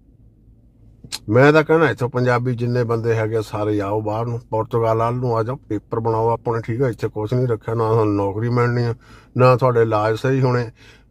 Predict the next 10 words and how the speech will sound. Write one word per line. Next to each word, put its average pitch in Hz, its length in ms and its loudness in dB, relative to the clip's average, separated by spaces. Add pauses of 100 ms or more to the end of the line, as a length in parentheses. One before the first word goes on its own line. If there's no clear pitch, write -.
ਇੱਥੇ 143 220 4
ਤੁਹਾਨੂੰ 117 300 4
ਪੰਜ 113 240 -2
ਸੱਤ 113 180 -4
ਸਾਲ 113 220 -2
ਧੱਕੇ 101 320 -4
ਖਾ 107 180 0
ਕੇ 110 100 -2
ਕੋਈ 113 140 -2
ਜ਼ਿੰਦਗੀ 98 420 -2